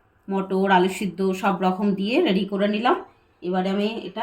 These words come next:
এর মধ্যে একটু একটু করে ভরে নিয়ে রেডি রাখছি। আর ওদিকে, এই তেঁতুলের কাত আর পুদিনার কাতটা দিয়ে এই যে দেখুন লিকুইড করে রেখেছি, এদিকে পুদিনাটা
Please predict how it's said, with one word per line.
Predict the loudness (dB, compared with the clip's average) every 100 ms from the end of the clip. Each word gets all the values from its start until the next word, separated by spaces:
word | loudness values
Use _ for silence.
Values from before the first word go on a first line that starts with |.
| -4
এর | -2
মধ্যে | -2 -4 -4 -4
একটু | -4 -8
একটু | -16 -8
করে | -4 -4 -6 -14 _ _ _ _ _ -12
ভরে | -8 -4 2
নিয়ে | 4 4
রেডি | 4 4
রাখছি। | 2 0 -12 -14 -16 _ _ _ _ -8
আর | -4 0
ওদিকে, | 0 -2 -4 -2 -2 -4 _ _ _ -8
এই | -4 -4
তেঁতুলের | -4 -6 -4 -2 4
কাত | 4 4 2
আর | 0
পুদিনার | -2 -6 -2 0 0
কাতটা | 0 -2 -2 -2
দিয়ে | 0 4 4 4 -6 _ _
এই | -6 -4
যে | 0
দেখুন | 0 6 8
লিকুইড | 8 6 2 4
করে | 2 2
রেখেছি, | 2 0 2 0 -2 _ _ -8
এদিকে | -6 -4 0 0 2 -2 -4
পুদিনাটা | -2 4 4 6